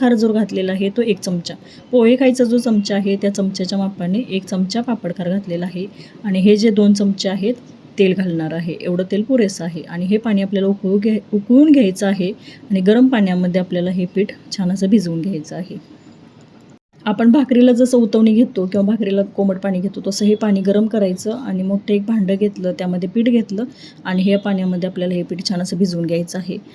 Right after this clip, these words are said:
सगळं पाणी एकदम जरी वतलं तरी चालेल, पण आता कारण मापून घेतलेलं आहे पाणी त्यामुळे कमी किंवा जास्त अधिक प्रमाणात होत नाही, परंतु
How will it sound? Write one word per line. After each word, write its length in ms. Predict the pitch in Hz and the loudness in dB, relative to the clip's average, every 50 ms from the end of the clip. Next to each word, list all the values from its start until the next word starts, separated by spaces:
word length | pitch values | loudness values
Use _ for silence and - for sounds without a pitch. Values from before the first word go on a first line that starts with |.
| - - - - - | -20 -20 -20 -12 -4
सगळं 280 | - 240 214 214 247 | -2 0 2 4 4
पाणी 320 | 240 247 240 233 226 220 220 | 4 4 6 6 6 6 6
एकदम 340 | 214 196 190 208 208 208 208 | 2 0 0 2 2 2 4
जरी 160 | 208 202 208 | 4 2 2
वतलं 260 | 202 208 202 196 190 185 - | 2 0 -2 -2 -6 -4 -2
तरी 120 | 190 202 | -2 -2
चालेल, 460 | 202 - 196 196 185 175 170 170 170 | 0 0 -2 -2 0 -2 -2 -2 -4
पण 220 | 180 - 190 180 175 | -6 -6 -6 -6 -6
आता 160 | 175 - 185 | -6 -6 -4
कारण 160 | 185 202 202 | -2 0 2
मापून 360 | 208 208 202 202 202 220 233 | 2 2 2 0 2 4 6
घेतलेलं 380 | 233 247 233 214 208 208 208 202 | 6 6 4 4 2 2 4 4
आहे 140 | 214 202 190 | 2 2 0
पाणी 320 | 185 190 185 180 175 175 | -2 -2 -2 -2 -2 -2
त्यामुळे 280 | 175 180 185 185 190 190 - | -2 -2 -2 -2 -2 -2 2
कमी 300 | 208 196 202 208 220 208 - | 4 6 6 6 6 4 2
किंवा 160 | 208 202 196 | 2 2 2
जास्त 340 | 170 190 196 196 - - 202 | 2 2 0 0 0 0 0
अधिक 220 | 196 180 190 185 | 0 0 0 -2
प्रमाणात 340 | - 190 180 180 180 180 185 - | -2 -2 -2 -2 -2 -4 -2 0
होत 140 | 208 214 214 240 | 0 2 4 4
नाही, 360 | 226 214 196 185 185 196 254 - - - - - - - - - | 2 2 2 -2 -2 -4 -6 -8 -10 -20 -20 -20 -20 -20 -8 -2
परंतु 240 | 208 196 202 196 226 | -2 -2 0 -2 -2